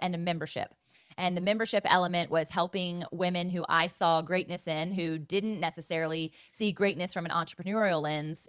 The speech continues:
um, at the same time. And I was essentially helping people get fit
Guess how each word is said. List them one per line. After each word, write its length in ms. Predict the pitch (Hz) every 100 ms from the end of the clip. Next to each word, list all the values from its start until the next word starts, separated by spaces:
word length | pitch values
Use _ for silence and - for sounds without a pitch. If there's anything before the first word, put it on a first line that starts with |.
| -
um, 280 | 160 151 151
at 160 | 170 170
the 60 |
same 240 | - 170 165
time. 400 | 160 151 143 165
And 380 | 165 165 165 160 - - - -
I 260 | 196 196 208
was 200 | 202 202 -
essentially 480 | 208 233 220 240 208
helping 400 | 185 185 190 180
people 560 | 185 170 165 156 147 147
get 220 | 196 -
fit 320 | - 233 233